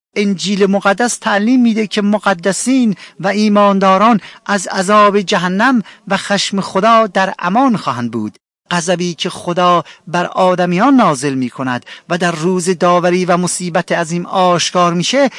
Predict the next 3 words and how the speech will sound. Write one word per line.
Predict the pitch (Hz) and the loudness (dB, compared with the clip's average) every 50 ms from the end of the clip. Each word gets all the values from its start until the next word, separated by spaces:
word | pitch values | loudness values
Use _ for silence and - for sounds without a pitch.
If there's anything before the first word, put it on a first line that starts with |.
| - - _ - | -14 -20 _ -4
در | 170 202 208 196 196 | -2 0 2 2 0
واقع | 185 165 165 196 202 196 185 180 - 247 277 311 277 - - - _ - | -2 -2 2 2 4 4 4 2 0 0 0 0 -2 -4 -8 -16 _ -14
ثمرهٔ | - - - 202 202 202 202 196 196 226 269 269 269 254 240 214 196 170 | -10 -6 -4 -2 0 0 0 0 0 0 0 -2 0 0 0 0 0 -2